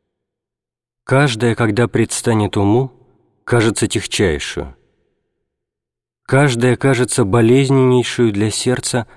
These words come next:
когда убодает, пронзает его. Стенания скопились в груди моей, теснятся в ней, хотят исторгнуться, но, предупреждаясь одно другим,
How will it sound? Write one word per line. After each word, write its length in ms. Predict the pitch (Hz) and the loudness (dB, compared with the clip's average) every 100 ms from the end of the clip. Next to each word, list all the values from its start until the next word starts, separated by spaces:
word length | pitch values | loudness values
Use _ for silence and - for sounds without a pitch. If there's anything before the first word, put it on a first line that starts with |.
| _ _ | _ _
когда 340 | - 107 107 107 | -2 0 2 2
убодает, 720 | 101 107 98 113 117 110 - _ _ | 2 0 0 0 -2 -4 -12 _ _
пронзает 680 | - 110 113 98 104 90 - | -2 0 0 0 -2 -2 -6
его. 280 | 80 67 - _ _ _ _ _ _ _ _ _ _ _ _ _ _ _ _ _ | -6 -8 -10 _ _ _ _ _ _ _ _ _ _ _ _ _ _ _ _ _
Стенания 680 | - - 123 120 131 135 123 | -12 -2 2 4 4 2 0
скопились 640 | 110 - 107 - 113 113 92 | -2 -4 -4 0 0 0 0
в 60 | |
груди 360 | 95 110 107 104 | 0 2 2 0
моей, 460 | 87 80 71 67 - _ _ _ _ _ | 0 -4 -8 -12 -18 _ _ _ _ _
теснятся 680 | - 131 - 127 127 - 120 | -2 0 2 0 0 -2 -2
в 80 | 101 | 0
ней, 240 | 98 80 - - | 0 -2 -10 -18
хотят 400 | - 123 131 123 | -4 -2 0 2
исторгнуться, 880 | 127 - 131 98 80 82 - - 73 _ _ _ _ _ _ _ _ - | 0 2 2 2 0 -4 -8 -14 -16 _ _ _ _ _ _ _ _ 0
но, 160 | 120 131 | 2 4
предупреждаясь 840 | 127 123 123 135 98 127 131 117 | 2 2 4 2 2 2 2 2
одно 300 | 120 110 123 | 0 0 0
другим, 480 | 104 117 107 127 143 | 0 -2 0 -2 -2